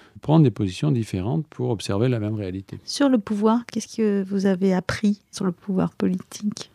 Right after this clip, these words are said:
Speaker 1: Sur le pouvoir, en tout cas en Europe et en France en particulier, j'ai surtout appris la fragilité de ce pouvoir. C'est-à-dire que j'ai surtout appris qu'il n'y avait pas de pouvoir. C'est-à-dire qu'il y a surtout, euh, des gens qui gèrent une impuissance chronique.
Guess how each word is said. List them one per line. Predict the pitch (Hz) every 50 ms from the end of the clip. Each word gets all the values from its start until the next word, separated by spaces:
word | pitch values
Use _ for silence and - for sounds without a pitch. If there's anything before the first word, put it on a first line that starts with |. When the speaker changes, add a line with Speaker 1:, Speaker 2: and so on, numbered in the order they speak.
| _ -
Speaker 1:
Sur | - - 143
le | 143 147 123
pouvoir, | - - 143 143 151 165 156 139 123 117
en | 123
tout | 110 -
cas | - 143 139 131 131 120 - -
en | - 117 113
Europe | 120 123 131 143 156 123
et | 113 107
en | 104 104
France | - - 131 120 -
en | 117
particulier, | 101 107 101 - - - 135 147 156 151
j'ai | 127 110 107
surtout | 98 - 120 110 - 123 120
appris | 113 - - 147 151
la | 131 101
fragilité | - - 117 113 101 107 113 117 127 - 185 170
de | 131
ce | - -
pouvoir. | 110 101 - - 98 104 101 95
C'est-à-dire | - - 95 90 95 98 95 90
que | - 101 92 85 - - - - - - - _
j'ai | - -
surtout | - 98 - 117
appris | 110 - - 147 143
qu'il | 117 110
n'y | 95
avait | 87 87
pas | 107 - 127
de | 107
pouvoir. | - _ - 123 139 165 165 139 92 85
C'est-à-dire | - - 110 95 92
qu'il | 98 95
y | 90
a |
surtout, | 90 - - 107 - - - 143 147 151 143 127
euh, | 104 98 98 98 101 104
des | 98 90 90 92
gens | 101 127 139 147 143
qui | 120 - - 95 87
gèrent | 87 87 90 104 123 131 131 120 107 - - - _ - - - - - - - _ _
une | - 98 95
impuissance | 98 95 - - 101 92 - - - 123 127 120 - -
chronique. | - - 127 143 170 180 165 117 - -